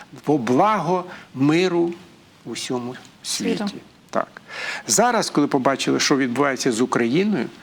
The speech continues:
Speaker 1: то це якраз і стало тим тригером, який примушує держави, причому це не тільки там якісь, е, аль-, а-ля Іран чи Північна Корея. Ні.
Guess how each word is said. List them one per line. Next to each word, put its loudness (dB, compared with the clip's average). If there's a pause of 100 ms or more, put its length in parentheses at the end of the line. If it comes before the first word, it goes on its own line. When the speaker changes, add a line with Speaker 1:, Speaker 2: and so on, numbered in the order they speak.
(380)
Speaker 1:
то -6
це 2
якраз 0
і 4
стало 2
тим 0
тригером, 0
який 2
примушує 2
держави, 0
причому 0
це 0
не 2
тільки -2
там 0
якісь, 0
е, 2 (300)
аль-, 0
а-ля 2 (320)
Іран 2
чи 0
Північна 2
Корея. 0 (240)
Ні. 2